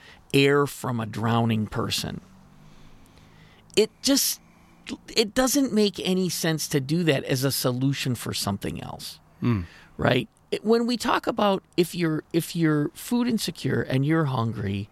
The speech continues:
Speaker 1: you only have one problem. What we're really talking about is that dynamic of drowning, right? When you're drowning, you need air. That's what you need. You, no other advice is gonna be well received at that moment.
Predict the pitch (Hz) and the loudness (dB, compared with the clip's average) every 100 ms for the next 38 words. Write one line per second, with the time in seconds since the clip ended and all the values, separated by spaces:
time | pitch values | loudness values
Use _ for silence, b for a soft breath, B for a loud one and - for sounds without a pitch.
0 | B B B - 143 147 170 175 143 131 | B B B 2 4 4 4 4 2 2
1 | 117 113 123 123 120 - - 98 127 113 | 0 2 2 2 -2 -4 -4 -4 -4 -8
2 | 120 165 196 185 190 180 233 226 190 160 | -2 2 2 2 2 2 2 2 0 -2
3 | 156 151 - 135 - 113 - - 123 131 | 0 0 0 -6 -4 -2 -2 -4 -2 0
4 | 123 - 117 113 117 123 123 156 143 143 | 0 0 -2 0 0 0 -2 -4 -2 -2
5 | 175 208 - - - 123 156 - B B | 0 0 -2 -10 -2 2 2 0 B B
6 | B B - 202 233 202 202 208 220 233 | B B 2 4 2 2 4 4 2 2
7 | 175 185 190 175 175 139 139 117 90 - | 2 2 2 2 4 4 4 2 -2 -10
8 | _ _ b b b - 156 190 - 208 | _ _ b b b 2 2 2 0 0
9 | 196 190 185 143 110 117 127 139 135 147 | 2 2 4 2 -2 0 2 2 2 2
10 | 151 165 208 240 - 220 233 - 180 147 | 4 6 6 4 2 2 2 2 2 4
11 | 156 123 - 127 123 139 147 131 135 120 | 2 2 -4 -6 0 2 2 0 -2 2
12 | 143 175 185 170 156 - 156 123 113 127 | 4 4 2 0 -2 -2 -2 0 2 2
13 | - 147 139 127 127 113 101 98 - | 4 2 2 0 -6 -4 -6 -10 -14